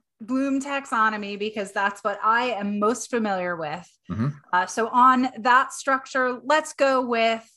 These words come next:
Speaker 1: um, it's a comprehension level standard. So the
Speaker 2: Mm-hmm.
Speaker 1: students have to symbolize, right? They have to do something, uh, to diagram or chart or represent in illustration some way. So to exceed, all I need to do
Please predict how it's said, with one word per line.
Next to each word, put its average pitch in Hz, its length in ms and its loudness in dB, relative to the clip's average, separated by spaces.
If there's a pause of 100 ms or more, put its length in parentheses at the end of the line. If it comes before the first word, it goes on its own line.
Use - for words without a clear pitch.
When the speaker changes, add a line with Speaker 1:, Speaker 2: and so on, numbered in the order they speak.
(120)
Speaker 1:
um, 214 400 0
it's 220 180 -10
a 220 60 -4
comprehension 208 840 0
level 170 280 0
standard. 170 600 -8
So 180 140 -2
the 180 100 -8
Speaker 2:
Mm-hmm. - 160 -10
Speaker 1:
students 233 340 -4
have 196 260 -2
to 175 100 -12
symbolize, 175 920 -6
right? 180 260 -4
They 170 100 -8
have 233 240 0
to 214 100 -2
do 208 160 -6
something, 175 540 -8 (460)
uh, 160 320 0 (500)
to 180 240 -6
diagram 247 580 4
or 190 60 2
chart 208 340 2
or 190 80 -2
represent 185 640 -4
in 185 140 -12
illustration 170 600 -10
some 156 280 -8
way. - 100 -16 (160)
So 233 300 0
to 240 180 -4
exceed, 220 800 -6 (1080)
all 330 200 10
I 359 140 6
need 311 240 0
to 269 100 -4
do 359 400 -4